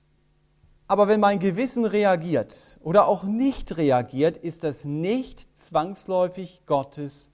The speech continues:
Stimme. Diese Gleichung darf ich nicht aufmachen. Wenn mein Gewissen schweigt, heißt es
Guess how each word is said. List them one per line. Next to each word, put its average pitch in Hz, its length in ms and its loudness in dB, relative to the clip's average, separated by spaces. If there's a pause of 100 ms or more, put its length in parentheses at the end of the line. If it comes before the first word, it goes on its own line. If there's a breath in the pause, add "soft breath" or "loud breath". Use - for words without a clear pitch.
Stimme. 120 540 -4 (1400)
Diese 202 220 -4
Gleichung 185 560 2 (380 soft breath)
darf 156 300 6
ich 170 180 -10
nicht 160 320 -2
aufmachen. 120 600 -4 (360 soft breath)
Wenn 175 140 0
mein 180 200 0
Gewissen 185 420 -2
schweigt, 180 640 0
heißt 185 260 -2
es 156 160 -8